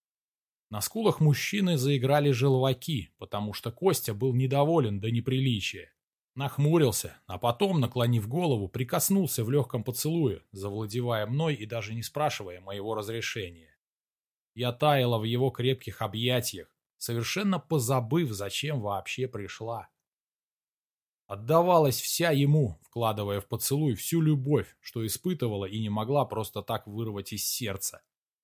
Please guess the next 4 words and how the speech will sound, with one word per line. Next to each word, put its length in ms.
а 80
потом 420
беспощадно 800
растоптать. 840